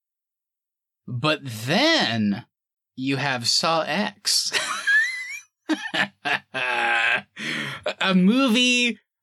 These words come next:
uh, the tenth movie in a franchise where you expect it to be garbage. It weirdly ends up being maybe the best one out of all of them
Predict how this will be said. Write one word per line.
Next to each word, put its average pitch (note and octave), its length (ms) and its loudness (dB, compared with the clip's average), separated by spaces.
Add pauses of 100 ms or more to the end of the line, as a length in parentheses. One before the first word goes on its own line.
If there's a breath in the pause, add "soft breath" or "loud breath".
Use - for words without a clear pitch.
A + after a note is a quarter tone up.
(100)
uh, E3+ 300 2
the D3+ 160 0
tenth A3 500 -2
movie B3 260 2
in G#3 80 4
a E3 60 2
franchise G2 1080 -2 (760)
where D3 160 0
you C#3+ 160 2
expect - 600 0
it G#3 140 0
to C3 100 -2
be G#2+ 500 -4 (220)
garbage. B2+ 720 0 (360)
It D3+ 200 -2 (420)
weirdly E3 640 0
ends D3+ 300 0
up C3 240 -4
being C3 640 -6
maybe A#2+ 420 -2
the A2+ 120 -6
best A2+ 480 -4
one B2+ 320 -4
out A#2 180 -4
of G#2 140 -6
all G#3+ 260 2
of F#2+ 200 -2
them F2+ 400 -10